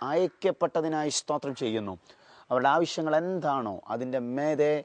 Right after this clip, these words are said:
കർത്താവിൻ്റെ കൈ ചലിച്ചതിനായി സ്തോത്രം. രോഗങ്ങൾ അഴിഞ്ഞു, പ്രയാസങ്ങൾ അഴിഞ്ഞു, ബുദ്ധിമുട്ടുകൾ മാറി. ഇന്ന് ദൈവം അവർക്കൊരു സ്വാതന്ത്ര്യം കൽപ്പിച്ചതിനായി സ്തോത്രം ചെയ്യുകയാണ്. വിശ്വാസത്താൽ ലോകരാജ്യങ്ങളിലുള്ള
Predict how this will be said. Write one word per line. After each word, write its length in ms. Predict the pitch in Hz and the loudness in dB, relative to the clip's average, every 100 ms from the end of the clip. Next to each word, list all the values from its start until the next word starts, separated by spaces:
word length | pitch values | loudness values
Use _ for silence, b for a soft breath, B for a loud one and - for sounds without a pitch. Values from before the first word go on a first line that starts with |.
| B B B - | B B B 0
കർത്താവിൻ്റെ 440 | 135 165 160 156 - | 2 4 4 2 2
കൈ 80 | 151 143 - | 0 0 -2
ചലിച്ചതിനായി 720 | 156 180 - 175 160 151 147 - | 0 0 0 -4 -2 -2 -2 -4
സ്തോത്രം. 420 | - 131 113 90 90 | -2 -2 -2 -6 -2
രോഗങ്ങൾ 360 | 113 127 139 135 | 0 2 0 2
അഴിഞ്ഞു, 280 | 147 151 151 147 | 2 0 -4 -4
പ്രയാസങ്ങൾ 560 | 131 143 151 - 156 151 | -2 -2 -4 -4 -4 -2
അഴിഞ്ഞു, 300 | 160 156 165 165 B B B | -2 0 -2 -4 B B B
ബുദ്ധിമുട്ടുകൾ 500 | 139 151 170 170 165 147 120 135 | 0 2 0 0 0 -2 -4 0
മാറി. 420 | 160 170 165 170 165 B B B 139 | 2 4 4 2 0 B B B -4
ഇന്ന് 280 | 165 170 170 151 135 | -2 0 -2 0 2
ദൈവം 200 | 165 170 | 4 4
അവർക്കൊരു 280 | 151 143 123 - | 4 0 -4 -2
സ്വാതന്ത്ര്യം 840 | 160 170 185 180 185 175 170 175 156 | 2 2 2 2 2 2 0 0 0
കൽപ്പിച്ചതിനായി 680 | 170 180 165 165 160 151 143 - | 0 0 -2 0 0 0 -2 -2
സ്തോത്രം 360 | - 151 143 127 | 0 0 -2 -6
ചെയ്യുകയാണ്. 560 | 127 117 110 104 98 80 - b b b b - | -4 -2 0 -2 -4 -8 -16 b b b b -8
വിശ്വാസത്താൽ 720 | 120 - 151 151 151 139 156 170 - B B B 117 | -6 0 2 2 0 0 2 0 -6 B B B 2
ലോകരാജ്യങ്ങളിലുള്ള 920 | 139 160 160 165 - 170 170 170 170 | 4 6 4 2 0 -4 -2 0 0